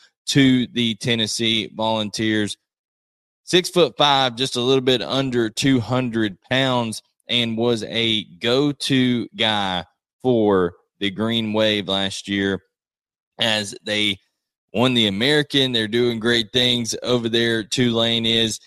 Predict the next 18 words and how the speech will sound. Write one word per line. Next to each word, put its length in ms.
And 440
when 120
it 140
comes 320
down 380
to 240
it, 240
guys, 400
Tennessee 640
needed 640
someone 580
to 220
come 260
in 220
and 340
be 420
that 300
playmaker. 720